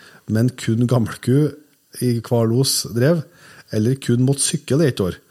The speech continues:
men gullokse som står i uttaket i hvert slipp. Eh, ser du det, ja?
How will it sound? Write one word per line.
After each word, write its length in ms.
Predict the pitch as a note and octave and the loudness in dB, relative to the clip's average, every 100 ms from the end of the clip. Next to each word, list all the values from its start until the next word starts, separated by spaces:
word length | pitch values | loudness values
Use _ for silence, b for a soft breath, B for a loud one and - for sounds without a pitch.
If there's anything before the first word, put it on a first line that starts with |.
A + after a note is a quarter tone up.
| B B B _ | B B B _
men 420 | A2 A2 A#2 G2+ | 0 2 2 2
gullokse 420 | A#2+ G#2+ F#2 - F#2+ | 0 0 0 -2 -2
som 120 | G#2+ | -2
står 320 | - G2 G2 | 0 2 4
i 80 | G2 | 2
uttaket 540 | F#2 D2+ - - F#2+ | 0 -4 -8 -4 -4
i 140 | G2 G2 F2+ | -2 -6 -6
hvert 400 | G#2 F#2+ - - | -6 -6 -8 -8
slipp. 440 | - G#2 G2+ _ - _ B B B B B B B B | -6 -2 -4 _ -18 _ B B B B B B B B
Eh, 880 | - B2 E2 F2 F2 E2+ F#2+ G2 G2 | -12 -10 -8 -10 -12 -12 -12 -12 -6
ser 300 | G2 - F#2 | -4 -2 -2
du 60 | A2 | 2
det, 80 | B2 | 4
ja? 140 | C#3 | 4